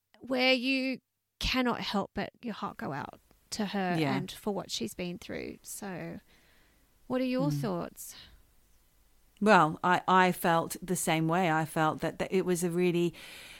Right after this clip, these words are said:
Speaker 2: a, a portrayal of a family that had been ripped apart by this.
Speaker 1: Mm.
Speaker 2: And not just that, I felt, I felt the unfairness for, for Mia Farrow and her children,
Speaker 1: Yeah.
Speaker 2: especially Dylan. I felt the unfairness. I felt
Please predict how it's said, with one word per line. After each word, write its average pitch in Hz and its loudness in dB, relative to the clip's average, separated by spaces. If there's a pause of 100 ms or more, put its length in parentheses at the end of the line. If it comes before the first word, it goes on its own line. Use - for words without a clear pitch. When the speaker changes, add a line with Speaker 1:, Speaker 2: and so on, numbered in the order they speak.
(300)
Speaker 2:
a, 185 4
a - 4
portrayal 202 8
of 165 4
a 175 4
family 180 6
that 165 0
had 170 -2
been 165 2
ripped - -2
apart 196 2
by 156 4
this. 147 0
Speaker 1:
Mm. 226 -2
Speaker 2:
And 185 8
not - 8
just - 4
that, 196 6
I 185 4
felt, - 4 (100)
I 190 2
felt 285 8
the 254 8
unfairness 202 6
for, 160 4 (340)
for 156 2
Mia 165 6
Farrow 156 6
and 160 2
her 165 -2
children, 156 0
Speaker 1:
Yeah. - 0
Speaker 2:
especially 160 0
Dylan. 151 2 (460)
I 180 2
felt 220 8
the 220 4
unfairness. 165 4
I 170 4
felt - 4